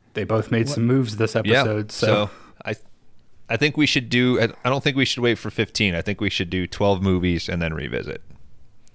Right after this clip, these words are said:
Speaker 3: I think fifteen was a little much, especially
Speaker 2: Nobody,
Speaker 3: considering that
Speaker 2: uh, nobody used a, a negative sabotage tonight.
Speaker 3: No.
Speaker 1: I only wanna uplift.
Speaker 3: Yeah.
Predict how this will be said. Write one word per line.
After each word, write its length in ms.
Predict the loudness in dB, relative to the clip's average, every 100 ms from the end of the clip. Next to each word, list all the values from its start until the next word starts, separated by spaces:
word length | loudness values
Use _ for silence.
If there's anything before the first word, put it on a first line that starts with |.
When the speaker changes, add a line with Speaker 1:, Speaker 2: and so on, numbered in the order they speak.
| -20 -20 -18 -12
Speaker 3:
I 20 |
think 180 | -12 -6
fifteen 420 | -8 -6 -6 -6
was 80 | -6
a 40 |
little 180 | -6 -6
much, 400 | -8 -10 -12 -18 -20 _ _ -20 -8
especially 340 | -2 0 0
Speaker 2:
Nobody, 120 | 0 2
Speaker 3:
considering 380 | 2 2 2 0
that 220 | -2 -6
Speaker 2:
uh, 220 | -20 -20 -20 _ _ _ _ _ _ _ _ _ _ _ _ -8
nobody 260 | -4 -2 -2
used 420 | 0 2 2 0
a, 320 | -4 -4 -8 -8
a 80 | -4
negative 540 | -2 -2 -4 -6 -8
sabotage 800 | -6 -4 -4 -6 -6 -6 -8 -8
tonight. 420 | -6 -8 -8 -12 -18 -20 -20 -20 -20 -20 -20 -20 -20 _ _ _ _ -6
Speaker 3:
No. 280 | -4 -2 -4 _ _ _ _ _ _ _ _ -20 -20 _ -4
Speaker 1:
I 80 | 0
only 180 | 2 2
wanna 240 | 2 0
uplift. 600 | 0 0 -2 -4 -10 -20 _ _ _ -20 -20 -6
Speaker 3:
Yeah. 240 | 0 0